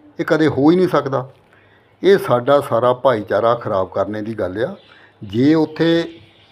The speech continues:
ਇੱਕ ਮੁਸਲਮਾਨ ਮੁੰਡੇ ਦੀ ਵੀ ਡੈਥ ਹੋਈ ਆ, ਹੋਰ ਵੀ ਹੋ ਸਕਦਾ ਹੋਈ ਹੋਵੇ, ਉਹਦਾ ਨਾਂ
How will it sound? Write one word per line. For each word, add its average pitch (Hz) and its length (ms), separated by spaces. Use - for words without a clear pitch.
ਇੱਕ 156 240
ਮੁਸਲਮਾਨ 143 800
ਮੁੰਡੇ 131 320
ਦੀ 131 120
ਵੀ 131 100
ਡੈਥ 120 320
ਹੋਈ 120 240
ਆ, 82 180
ਹੋਰ 156 200
ਵੀ 175 140
ਹੋ 139 140
ਸਕਦਾ 131 320
ਹੋਈ 120 240
ਹੋਵੇ, 104 360
ਉਹਦਾ 254 300
ਨਾਂ 185 260